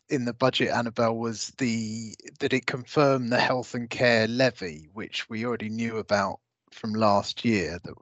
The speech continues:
that was, um, kind of baked in, although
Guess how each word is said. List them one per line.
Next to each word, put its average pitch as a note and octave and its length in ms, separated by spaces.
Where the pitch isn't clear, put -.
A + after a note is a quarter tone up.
that - 180
was, F2+ 380
um, F2+ 440
kind G2+ 160
of G2 80
baked G#2 360
in, G2+ 240
although A#2 240